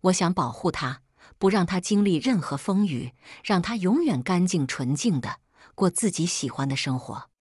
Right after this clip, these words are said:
可上天好像要刻意处罚我曾经对她的戏弄，让我病了，胰腺癌。我不清楚我为什么会生病，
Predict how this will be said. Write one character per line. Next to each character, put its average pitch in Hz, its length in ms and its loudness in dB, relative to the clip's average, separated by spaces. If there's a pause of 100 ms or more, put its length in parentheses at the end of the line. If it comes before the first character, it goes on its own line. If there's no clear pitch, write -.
(340)
可 185 160 2
上 185 240 2
天 220 240 2
好 156 200 -2
像 170 220 0
要 165 140 2
刻 - 220 -2
意 156 140 0
处 120 220 -6
罚 - 380 -6 (460)
我 196 60 4
曾 190 240 0
经 220 220 4
对 214 160 2
她 - 160 -4
的 - 80 -4
戏 214 240 -2
弄， 151 240 -2 (340)
让 202 180 2
我 135 100 0
病 269 260 2
了， 120 220 -4 (380)
胰 165 140 2
腺 190 240 0
癌。 123 300 -6 (800)
我 202 100 4
不 220 120 2
清 302 260 0
楚 165 360 -2
我 165 180 0
为 285 200 0
什 185 160 -2
么 151 80 0
会 170 160 -2
生 175 260 -2
病， 180 220 -4